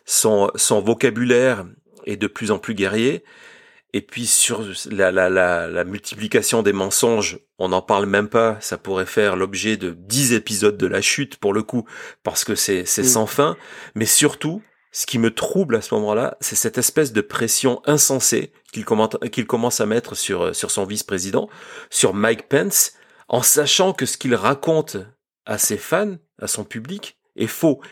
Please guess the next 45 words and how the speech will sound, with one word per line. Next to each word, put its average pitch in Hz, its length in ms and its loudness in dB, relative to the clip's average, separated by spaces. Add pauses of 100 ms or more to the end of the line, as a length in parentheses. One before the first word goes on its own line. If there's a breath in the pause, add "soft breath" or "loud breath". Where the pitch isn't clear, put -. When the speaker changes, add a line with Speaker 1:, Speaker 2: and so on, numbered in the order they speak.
Speaker 1:
Il 113 100 0
est 110 160 0
en 127 100 4
train 175 360 2
de 120 100 2
leur, 104 220 2
de 107 100 0
leur 104 200 2
demander 139 580 0 (800)
de 110 100 -2
donner, 131 460 2
c'est 104 160 2
le 104 80 2
plan, 135 320 2 (340 loud breath)
de 117 80 -2
donner 151 400 4
ce 160 140 2
rendez-vous, 120 840 -2
euh, 95 140 0
pour 101 200 0
le 107 120 0
six, - 500 0 (280 loud breath)
en 110 100 4
leur 120 120 4
faisant 127 280 0
croire 156 360 2
que - 120 0
tout - 420 -2
est 127 40 4
possible. 113 580 -6 (320)
Et 107 60 0
là, 135 100 4
je 208 80 -6
me 214 60 -4
dis, 135 120 -6
mais 123 80 0
c'est - 260 2
quoi, - 340 0 (180)
c'est, - 260 -2 (500 loud breath)
c'est, - 300 0
c'est - 160 2
quoi, 151 220 2
qu'est-ce - 260 2
que, - 80 -12 (160)
c'est, - 240 -4